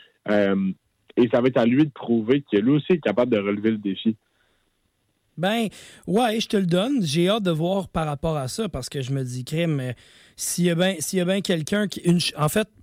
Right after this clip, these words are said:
Speaker 2: une chance que Ferrari a Carlos Sainz. Je vais te dire ça de même. Je, puis j'adore, j'adore, euh, Charles Leclerc, mais Charles Leclerc, je sais pas pourquoi, il m'inspire pas confiance en ce moment en début de saison.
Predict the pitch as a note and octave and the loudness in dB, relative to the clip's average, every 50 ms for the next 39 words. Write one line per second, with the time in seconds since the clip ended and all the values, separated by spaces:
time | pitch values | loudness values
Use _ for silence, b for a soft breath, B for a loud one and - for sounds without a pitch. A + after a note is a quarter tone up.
0 | _ _ - E3 D#3+ D#3 - G#3+ A3+ A3 - F3 D3+ - E3+ D#3 D3 C#3 C#3 E3 | _ _ -4 -2 0 0 0 0 0 0 0 -2 0 2 2 2 2 2 0 0
1 | E3+ D3 - - C#3+ C3 C3 B2+ B2 - - C#3+ B2 G#2 F#2+ - - - - - | 0 0 0 0 0 0 0 0 -2 -2 -2 -2 -4 -4 -4 -10 -12 -10 -6 -4
2 | C3 C#3+ C#3 B2+ B2+ C3+ B2+ - D3 C#3 C3+ D3 F3 E3 B B B B B B | -2 -2 -2 0 0 -2 -2 -2 0 0 2 2 0 0 B B B B B B
3 | B C#3+ E3+ - - - D#3 D#3 E3+ E3+ D#3+ D3+ D#3+ F3 F#3 F#3 E3 C3+ A2 - | B -2 -2 -2 -2 0 2 2 2 2 2 2 2 2 2 2 0 -2 -4 -6
4 | - _ - C#3 C3 D#3+ D3+ D3 C3 E3 F3 F#3 F3 C#3+ B2+ A#2 G2 - - - | -12 _ -6 -2 0 0 0 0 0 0 0 0 0 0 -2 -4 -6 -10 -12 -8
5 | C3+ C3+ C3 B2+ B2+ B2+ B2 B2 B2 B2 - - D#3+ C#3+ C#3+ C3+ C3 - - D3+ | -6 -4 -4 -4 -4 -4 -6 -6 -6 -4 -2 0 0 2 2 2 0 0 0 0
6 | C#3+ D#3+ F#3+ G3+ F3+ D#3 - C3 C#3 C#3+ C#3 C3 - - F3+ F3 F3 D#3 C#3+ - | 0 0 0 -2 -2 -4 -4 -2 0 0 0 0 0 0 0 0 0 0 0 0
7 | F3+ F#3 G3 D#3+ D3+ C#3 - C3+ E3+ E3 C3+ D3+ C3 - - D#3 E3 F3 F#3+ G3+ | 0 0 0 -2 -2 -4 -4 -4 -4 -2 -2 -4 -6 -4 -2 0 0 0 0 -2
8 | F3+ - C#3+ D3 D3+ D3 - - D#3 - - F3+ E3+ - D#3+ C#3+ C3 - E3+ D#3 | -4 -2 -2 0 0 0 0 -2 -2 -2 0 -2 0 0 0 -2 -2 0 0 0
9 | D#3 - C3+ C3 - - C3+ C#3+ C#3+ C#3 C3 C3 B2+ A#2+ - D3 C3 A#2+ A2+ A#2 | 0 0 -4 -6 -4 -2 0 0 0 0 0 -2 -2 -2 -2 -2 -2 -2 -2 -4
10 | A2+ | -6